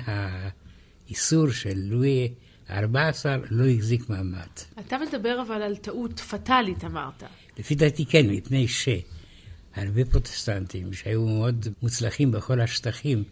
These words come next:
Speaker 1: במסחר ובמדע, פשוט, אה, עזבו את צרפת.
Speaker 2: ממש עזבו.
Speaker 1: ובין השאר, דני פפין, שהוא ממציא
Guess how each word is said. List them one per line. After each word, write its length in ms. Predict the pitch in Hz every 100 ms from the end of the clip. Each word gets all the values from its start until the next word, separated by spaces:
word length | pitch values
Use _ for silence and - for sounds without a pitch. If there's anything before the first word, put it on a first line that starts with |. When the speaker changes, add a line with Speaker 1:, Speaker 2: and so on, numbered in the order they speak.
| - -
Speaker 1:
במסחר 600 | - 107 107 - - 131 110
ובמדע, 680 | 104 110 104 101 123 151 123 - - - - - -
פשוט, 500 | - 107 - 156 -
אה, 420 | 147 139 135 131 120
עזבו 260 | 113 127
את 60 | 151
צרפת. 560 | - 143 - 170 123 202
Speaker 2:
ממש 360 | 196 226 226
עזבו. 400 | 262 208 254 311 -
Speaker 1:
ובין 380 | 113 113 131 120
השאר, 500 | 104 - 160 151 110
דני 400 | 104 110 131 143
פפין, 640 | 135 117 - 185 190 139 - - - -
שהוא 460 | - 113 104 160 160
ממציא 640 | 143 117 101 - 151 165